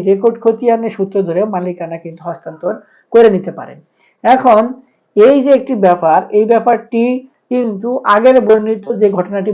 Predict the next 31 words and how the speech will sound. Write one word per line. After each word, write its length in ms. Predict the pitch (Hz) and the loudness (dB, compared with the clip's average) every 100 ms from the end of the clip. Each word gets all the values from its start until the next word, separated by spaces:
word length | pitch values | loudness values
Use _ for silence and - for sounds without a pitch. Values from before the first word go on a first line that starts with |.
| 180 | -4
বললাম, 260 | 175 185 208 226 | -2 -2 -2 0
এর 80 | 220 214 | 0 0
সঙ্গে 280 | 214 214 240 254 - _ _ _ _ | -6 -2 -2 -2 -10 _ _ _ _
সেম 320 | - 226 247 254 269 - 202 | 0 2 2 -2 -6 -8 -6
এবং 120 | 220 226 | -4 -4
একই 160 | 202 202 | -2 -4
ঘটনা। 280 | 160 147 110 - _ _ _ _ _ _ | -6 -10 -16 -20 _ _ _ _ _ _
পরবর্তীতে 720 | 170 175 208 247 269 247 190 208 240 - _ 175 | 0 2 2 2 -2 -4 0 2 0 -6 _ -4
যে 80 | 214 220 | -2 -2
সকল 200 | 226 240 196 | -4 0 0
ব্যক্তির 460 | 208 - - 220 208 185 | 0 -4 -6 -4 -2 -2
নাম 120 | 180 170 | -2 0
বাউন্স 260 | 170 208 226 - | 0 0 -2 -2
করে 140 | 208 185 | 0 0
রেকর্ডীয় 440 | 175 214 196 208 202 | -2 -2 0 2 0
খতিয়ানে 380 | 202 185 185 180 190 | -2 -6 -6 -2 -2
আসলো, 240 | 185 151 135 - _ _ _ | -2 -8 -14 -16 _ _ _
কিভাবে 340 | 269 220 185 165 | 2 2 2 -2
আসলো? 220 | - - - _ _ 165 | -6 -18 -20 _ _ -4
মাঝখানে 420 | 185 196 - 233 226 | -2 -2 -4 -6 -6
তো 40 | 233 | -6
একটি 120 | - 175 | -6 -8
হস্তান্তরযোগ্য 680 | 175 - 208 208 202 208 196 180 | -8 -4 -4 -2 -4 -4 -4 -2
দলিল 200 | 190 233 190 | -2 -2 -4
থাকতে 220 | 185 - - | -10 -10 -18
হবে। 160 | 190 - _ _ _ _ 269 | -18 -20 _ _ _ _ 2
যদি 180 | 262 262 196 | 4 2 4
দলিল 300 | 202 220 240 247 - | 2 4 0 -4 -6
থাকে, 260 | 185 208 214 214 | -6 0 0 0
তাহলে 280 | 170 180 196 | -2 0 0
তো 60 | 196 | -2